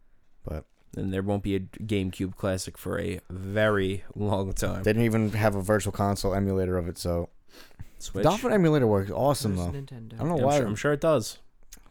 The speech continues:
Speaker 1: Pathetic.
Speaker 3: Hmm.
Speaker 1: But, uh, I don't know. You looked at what, any other games that you would have liked
Speaker 3: Sup-,
Speaker 1: to have seen?
Speaker 3: well, I know Super Punch-Out is coming out for it.
Speaker 1: Oh, wait. Yeah, did
Speaker 3: Yeah,
Speaker 1: I say? I skipped
Speaker 3: you
Speaker 1: that, I
Speaker 3: did,
Speaker 1: think.
Speaker 3: there's, it's not on that list, no.
Speaker 1: It should be on the list. Super
Speaker 3: Su-,
Speaker 1: Punch-Out,
Speaker 3: Super
Speaker 1: yeah.
Speaker 3: Punch-Out is,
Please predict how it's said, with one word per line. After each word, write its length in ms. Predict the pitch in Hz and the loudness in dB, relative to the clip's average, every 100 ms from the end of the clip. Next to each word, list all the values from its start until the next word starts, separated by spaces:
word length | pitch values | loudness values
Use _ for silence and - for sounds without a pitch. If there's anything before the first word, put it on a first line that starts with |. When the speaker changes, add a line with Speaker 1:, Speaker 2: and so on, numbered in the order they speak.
| - | -18
Speaker 1:
Pathetic. 400 | - - 151 117 - - - - - | -16 -10 -8 -8 -10 -18 -16 -16 -16
Speaker 3:
Hmm. 100 | 131 123 - | -16 -16 -10
Speaker 1:
But, 160 | 104 107 | -2 0
uh, 320 | 107 107 107 - - - | 2 0 -2 -6 -18 -6
I 60 | |
don't 100 | 127 | -2
know. 140 | 127 110 | 2 4
You 180 | 104 110 | 4 2
looked 340 | 113 - - | 0 -4 -4
at 80 | 110 | 0
what, 240 | 113 113 | 2 2
any 280 | 104 117 113 - | 0 -2 -2 -2
other 180 | 117 117 | 0 2
games 400 | 110 117 113 107 | 2 2 0 -2
that 120 | 107 | -2
you 120 | 104 107 | 2 2
would 100 | 107 | 2
have 220 | 104 98 | 0 0
liked 220 | 107 120 | 2 2
Speaker 3:
Sup-, 60 | 113 | 4
Speaker 1:
to 80 | 123 | 2
have 120 | 117 | 2
seen? 320 | - 139 139 | 2 4 6
Speaker 3:
well, 220 | 139 175 | 6 4
I 80 | 170 | 2
know 140 | 175 175 | 0 -2
Super 320 | - 214 156 | -4 -6 -4
Punch-Out 520 | 156 147 147 143 143 151 | -2 -2 0 -2 -2 -6
is 160 | 135 | -10
coming 260 | - 147 143 | -4 -2 0
out 220 | 143 135 | 0 -4
for 220 | 143 139 | -4 2
it. 40 | 151 | 2
Speaker 1:
Oh, 40 | |
wait. 300 | 170 185 110 - | 4 2 2 -2
Yeah, 200 | 170 151 | 0 2
did 20 | |
Speaker 3:
Yeah, 140 | 156 | 4
Speaker 1:
I 60 | 151 | 2
say? 260 | - 185 175 | 4 2 2
I 80 | |
skipped 220 | 131 151 147 | 0 0 0
Speaker 3:
you 60 | |
Speaker 1:
that, 120 | 139 98 | 0 -2
I 40 | |
Speaker 3:
did, 80 | 92 | -2
Speaker 1:
think. 120 | 95 | -2
Speaker 3:
there's, 200 | 117 147 | -2 -2
it's 180 | 151 139 | -4 -4
not 200 | 156 147 | 0 2
on 100 | 147 | 2
that 160 | 139 139 | 0 -2
list, 280 | 131 120 - | -4 -6 -6
no. 200 | 123 120 | -6 -6
Speaker 1:
It 60 | - | -6
should 180 | - 139 | -2 0
be 120 | 117 | 0
on 60 | 73 | 0
the 60 | |
list. 220 | 78 95 | -2 -4
Super 160 | - 131 | 0 0
Speaker 3:
Su-, 80 | 147 | 2
Speaker 1:
Punch-Out, 200 | 127 113 | 2 2
Speaker 3:
Super 120 | 113 | 4
Speaker 1:
yeah. 60 | 104 | 4
Speaker 3:
Punch-Out 440 | 156 139 90 135 | 4 2 2 0
is, 180 | 131 - | -2 -6